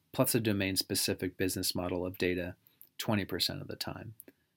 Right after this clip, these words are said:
They use the semantic layer to modify or extend existing applications.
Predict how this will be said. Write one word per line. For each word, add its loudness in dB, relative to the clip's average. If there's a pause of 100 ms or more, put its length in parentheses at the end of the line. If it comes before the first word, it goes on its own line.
(160)
They 8
use 12
the 4
semantic 4
layer 8
to 0
modify 2
or 0
extend 0
existing -4
applications. -8